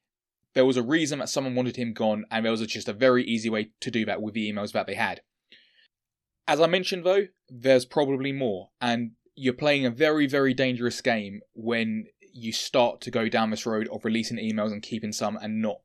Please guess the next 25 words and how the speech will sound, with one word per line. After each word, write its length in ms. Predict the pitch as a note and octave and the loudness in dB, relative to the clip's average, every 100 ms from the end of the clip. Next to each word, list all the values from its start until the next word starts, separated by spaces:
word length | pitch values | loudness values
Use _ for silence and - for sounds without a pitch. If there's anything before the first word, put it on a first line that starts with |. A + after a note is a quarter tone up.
| _ | _
sending 320 | - - A2 | -8 -6 -4
out 160 | G#2 F#2+ | -4 -4
the 100 | A2 | 0
others. 360 | A2 F#2 - - - - - | 0 0 -10 -12 -16 -20 -2
Because 360 | C3 D3 C3 - _ _ _ _ - - - | 2 4 2 -4 _ _ _ _ -20 -10 2
ultimately, 600 | F#3+ G3 B2 A2+ - - | 2 2 -4 -6 -8 -6
if 340 | D3+ B2+ - - _ | -2 -2 -4 -20 _
I 80 | - | -2
was 200 | E3+ C3 - - | 0 -2 -10 -14
a 60 | C#3 | -10
player, 380 | C3 E3+ B2+ | 2 4 4
regardless 540 | A2+ A#2+ G#3 C4 F#3 - | 2 -4 0 0 0 -2
of 100 | A#2+ | -4
being 280 | A2+ G#2+ G#2 | -4 -4 -4
black, 280 | A#2 E3+ | 0 0
regardless 520 | C3 A#2+ D#3 C#3+ C3 C#3 | -2 -2 0 0 -2 0
of 240 | B2 A2+ - - | -2 -4 -12 -4
being 280 | C#3 C3 | -2 -2
gay 360 | A#2 C#3+ E3 D#3+ | 0 2 4 2
or 240 | B2+ A#2 - A#2+ | 0 -2 -6 -8
whatever 520 | B2 C3 F3+ E3+ E3 | -6 0 4 6 4
a 140 | C#3+ C#3 | 2 -2
player 380 | D3+ C#3 B2+ - | 0 2 0 0
may 160 | C3 | 0
be, 300 | C3 C3+ G2+ | 2 0 -4